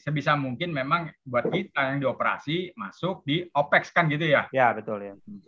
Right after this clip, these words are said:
Speaker 1: Kalau di CAPEX itu pertimbangannya pertimbangan investasi itu
Speaker 2: Ya,
Speaker 1: sama
Speaker 2: investasi
Speaker 1: sekali
Speaker 2: balik
Speaker 1: kan
Speaker 2: modal ya.
Speaker 1: lebih repot itu urusannya.
Speaker 2: Ya.
Speaker 1: Gitu ya. Kalau nggak diatur, masukinnya ke situ.
Speaker 2: Ya.
Speaker 1: Nggak, potok bebek angsa lah, dipecah
Speaker 2: Ya.
Speaker 1: begitu. Supaya kelihatan gede ya.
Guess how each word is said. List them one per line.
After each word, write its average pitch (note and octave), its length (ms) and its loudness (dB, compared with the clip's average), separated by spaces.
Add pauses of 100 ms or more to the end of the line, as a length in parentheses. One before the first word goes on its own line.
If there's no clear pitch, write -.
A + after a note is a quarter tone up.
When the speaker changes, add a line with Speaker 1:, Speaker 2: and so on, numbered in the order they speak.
(160)
Speaker 1:
Kalau F3+ 240 2
di F3 80 2
CAPEX F3+ 560 4
itu G3+ 160 0
pertimbangannya A3 640 2
pertimbangan G3+ 480 0
investasi G3+ 800 -2
itu A#2+ 80 8
Speaker 2:
Ya, A#2+ 100 8
Speaker 1:
sama - 60 2
Speaker 2:
investasi B2+ 400 6
Speaker 1:
sekali A#2+ 240 8
Speaker 2:
balik - 80 4
Speaker 1:
kan - 80 0
Speaker 2:
modal A2+ 320 8
ya. G#2+ 320 2
Speaker 1:
lebih D#3+ 260 2
repot F3 460 6
itu E3 320 -4
urusannya. D3 500 -2
Speaker 2:
Ya. C3 220 -2 (720)
Speaker 1:
Gitu D3+ 320 0
ya. C#3 160 2
Kalau D#3 240 4
nggak D#3 160 6
diatur, F3 560 2
masukinnya C#3+ 480 2
ke D#3+ 80 0
situ. E3+ 560 2
Speaker 2:
Ya. G2 240 4
Speaker 1:
Nggak, F3+ 400 0
potok D#3+ 320 2
bebek D3+ 400 2
angsa D3+ 400 0
lah, F3+ 240 4
dipecah - 400 -2
Speaker 2:
Ya. G2 160 0
Speaker 1:
begitu. D3+ 320 -2 (240)
Supaya C#4 240 4 (160)
kelihatan - 160 -6 (100)
gede D3 200 -2 (100)
ya. D3 160 4